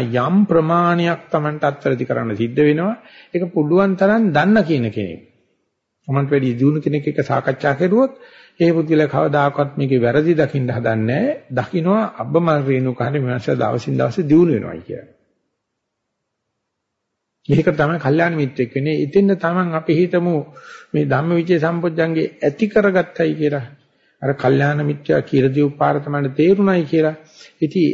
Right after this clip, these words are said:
ඒ පුද්ගලයා ඊට පස්සේ මේ බාහිර ශාසනය සලකලා එයා අනුන්ට උදව් කරනවා. කවදාකවත් ආයේ, අ, ලාභය, සත්කාරය, සම්මානයක් නැතුව. ඒ මොකද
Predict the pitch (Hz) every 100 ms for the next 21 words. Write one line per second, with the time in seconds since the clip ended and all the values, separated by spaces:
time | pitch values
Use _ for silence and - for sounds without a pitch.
0 | - 143 160 180 185 165 170 175 160 156
1 | 160 151 - - 147 143 139 131 123 139
2 | 143 131 139 - 131 117 113 120 175 170
3 | 78 - _ _ _ _ _ _ - 180
4 | 185 160 131 185 208 202 156 165 190 190
5 | 185 110 98 127 220 - _ _ _ _
6 | _ _ _ _ _ _ _ _ _ _
7 | _ _ - 113 117 110 117 127 - 123
8 | 120 117 110 - - - - _ - -
9 | - - - - _ _ _ _ _ _
10 | _ _ _ 131 113 120 127 123 - 120
11 | - 120 117 120 - 113 123 123 117 113
12 | 120 - 160 294 - - - 160 160 185
13 | 190